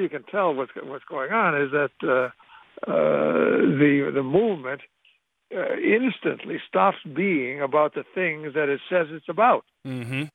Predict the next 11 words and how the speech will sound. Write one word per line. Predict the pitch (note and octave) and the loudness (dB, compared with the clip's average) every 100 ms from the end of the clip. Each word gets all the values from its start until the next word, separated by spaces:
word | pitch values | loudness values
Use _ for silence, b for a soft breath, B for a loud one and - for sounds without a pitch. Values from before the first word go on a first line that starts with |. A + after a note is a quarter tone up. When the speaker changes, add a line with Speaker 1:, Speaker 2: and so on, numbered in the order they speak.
| _ _ _ _ - | _ _ _ _ -6
Speaker 1:
uh, | D3 C3+ - | 0 0 2
and | D#3+ D3+ | 2 6
becomes | F3+ - C#3+ E3 | 4 6 2 2
about | E3+ C3+ A#2+ C3+ | 0 2 2 2
the | E3+ | -2
power | - A2 G2+ A2+ D#3+ | -2 0 2 2 2
of | F#3 D3+ | 0 0
those | A#2+ G#2+ D3 C3+ - _ _ _ | -2 0 -2 -4 -14 _ _ _
who | A3+ | 4
run | A3 C4+ | 6 4
it. | A#3+ | 2